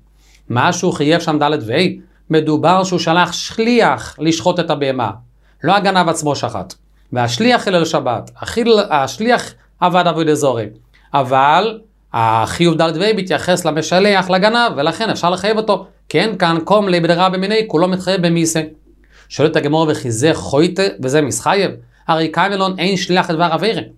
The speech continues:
אז גם לעניין ד' וה', השחיתה לא מתייחסת לגנב שהוא שלח אותו. עומר רובא, זה יוצא מן הכלל ד' וה'.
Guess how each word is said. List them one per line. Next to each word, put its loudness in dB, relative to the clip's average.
אז 2
גם 0
לעניין 2
ד' 0
וה', 0
השחיתה -2
לא 2
מתייחסת 0
לגנב 0
שהוא -6
שלח 0
אותו. -4
עומר 2
רובא, 0
זה 2
יוצא 2
מן 2
הכלל 0
ד' -2
וה'. -4